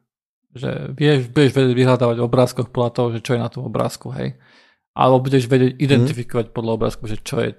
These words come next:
Speaker 1: niečo, hej, tak by som povedal, že á, čo si.
Speaker 2: Ono dosť, dosť ťažko sa ešte rozlišuje presne také, že čo je naskriptené a čo je fakt akože neural engine, eh, že, že to fakt ako rozmýšľa, hej, komplexne nejakým spôsobom.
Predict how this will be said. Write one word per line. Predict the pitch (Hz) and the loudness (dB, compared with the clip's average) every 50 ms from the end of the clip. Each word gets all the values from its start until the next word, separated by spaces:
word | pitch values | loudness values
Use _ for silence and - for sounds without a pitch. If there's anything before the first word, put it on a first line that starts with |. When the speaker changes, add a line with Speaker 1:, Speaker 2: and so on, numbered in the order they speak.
| _ _ - | _ _ -12
Speaker 1:
niečo, | 120 117 117 113 - - 135 123 | -8 -8 -8 -8 -8 -12 -14 -12
hej, | 123 117 120 131 | -12 -12 -12 -12
tak | - 117 117 | -14 -16 -16
by | 127 117 | -16 -16
som | - 135 127 | -16 -16 -16
povedal, | - - - - 127 | -14 -12 -12 -12 -12
že | - - - | -14 -16 -14
á, | - - - - 127 - _ _ _ _ _ _ _ _ | -12 -12 -12 -12 -12 -16 _ _ _ _ _ _ _ _
čo | _ - 120 | _ -10 -8
si. | 117 - - - - - _ _ _ _ _ _ _ _ _ _ _ _ _ _ _ | -8 -8 -10 -12 -14 -16 _ _ _ _ _ _ _ _ _ _ _ _ _ _ _
Speaker 2:
Ono | - 117 131 147 135 | 0 2 2 2 2
dosť, | 113 - 147 - - - - - | 2 0 -2 -2 -6 -12 -8 0
dosť | - 131 147 - - | 2 2 2 4 2
ťažko | 147 139 - - | 0 2 2 0
sa | - - 120 120 | 0 4 4 4
ešte | 113 - - | 4 2 0
rozlišuje | 104 101 98 101 110 104 - - 104 95 | 0 0 2 2 2 0 0 0 0 0
presne | - - 95 95 - - 87 | 2 2 0 2 2 0 2
také, | - 87 - 95 | 2 0 0 0
že | 85 82 | -4 -2
čo | - - 123 | 0 2 4
je | 120 | 4
naskriptené | 101 92 92 - - - 107 95 - - 107 107 110 104 | 4 6 6 6 6 4 2 0 2 2 2 2 2 0
a | - 87 | 0 -2
čo | - - 110 | -2 0 0
je | 101 95 | 0 2
fakt | - 98 101 | 2 0 0
akože | 98 95 - 90 92 90 | 0 0 -2 -4 -4 -2
neural | 92 92 92 92 92 90 85 90 | 0 2 2 4 2 2 2 2
engine, | 95 95 95 90 92 87 90 87 82 85 - - - - - - - - - _ - | 2 0 0 0 -2 -2 -2 -4 -4 -6 -8 -12 -12 -14 -16 -20 -20 -20 -20 _ -12
eh, | - 50 50 - 85 50 50 - - | -8 -4 -4 -2 -2 -4 -4 -6 -8
že, | 71 85 90 87 | -8 -6 -6 -6
že | - 82 90 90 | -4 -4 -4 -4
to | - - | -4 -2
fakt | - - 107 95 | 0 0 0 2
ako | 92 92 - 110 101 | 0 0 0 0 2
rozmýšľa, | 98 98 95 101 101 95 87 - - 87 85 82 - - - | 2 2 2 2 2 2 2 0 -2 -2 -4 -8 -10 -8 -6
hej, | - 92 98 - | -4 -4 -4 -2
komplexne | - 98 95 85 95 95 - - 92 95 | -2 -2 0 2 2 2 2 0 -2 -2
nejakým | 95 92 87 - - 92 | -2 -2 -4 -4 -6 -8
spôsobom. | 87 - - - 90 85 - - 92 87 85 82 87 | -8 -6 -4 -2 -2 -2 -4 -6 -8 -6 -8 -8 -10